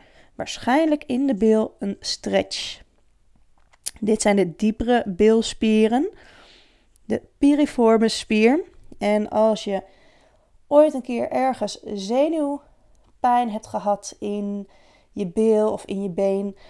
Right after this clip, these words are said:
dan is het negen van de tien keer die piriformis die te strak staat. Want tussen de bilspieren, daar loopt een zenuw en op het moment dat die, die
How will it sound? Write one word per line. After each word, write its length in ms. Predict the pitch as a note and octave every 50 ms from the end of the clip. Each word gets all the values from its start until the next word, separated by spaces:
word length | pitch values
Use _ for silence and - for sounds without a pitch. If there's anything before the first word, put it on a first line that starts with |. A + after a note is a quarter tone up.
| - - -
dan 220 | - F#3+ F#3+ G3 -
is 300 | - A#3+ C4 B3+ - -
het 200 | A#3 A3+ - -
negen 580 | G3 G3+ A3 A#3+ C#4 D4+ F4 F4 E4 - C#4+
van 200 | - - C4+ B3+
de 120 | B3 B3+ B3+
tien 280 | - A#3+ A3+ A3+ A3
keer 360 | - - G#3+ G3+ G3 G3 G3 - _ _
die 120 | - F#3+
piriformis 1000 | F#3 _ - F#3 F3 G3 - - _ - A3+ A#3+ B3 B3 G#3+ G#3+ A3 - - - -
die 280 | G3 - G3+ G3 F#3+
te 140 | - - -
strak 460 | - - - - G#3 F#3+ F#3+ F#3+ -
staat. 440 | - - - - _ _ _ _ _ _ _ _ _ _ _ _ _ - - - _ _ _ _ _ _ _ _ _ _
Want 240 | - D4 C#4+ - -
tussen 240 | D4 D4+ D4+ D4
de 80 | A#3+ G#3
bilspieren, 960 | F3 A#3 B3+ C#4 D4 C#4+ - - - - B3+ B3 B3 B3 A#3 A#3 A#3 B3 B3 - _ _ _ _ _ _ _ _ _ _ _
daar 200 | - G3+ G3 F#3+
loopt 760 | F#3+ G3 G3 G3 G3+ G#3 A3 B3 B3 B3 - - - - _ _ _ _ _ _ _ -
een 280 | G3 F#3+ F#3+ F#3 F#3
zenuw 720 | F#3 F3+ A3+ A3+ A#3+ C4+ C#4 B3+ B3 A#3+ A#3 A#3+ B3 - - _
en 160 | G3+ G3+ G3
op 80 | F#3+
het 60 | F3+ F3+
moment 200 | F3+ F#3+ F#3+ F3+
dat 80 | E3+
die, 300 | - F3 E3 - - F#3+ _ _ _ _ _ _ _ _
die 140 | - G3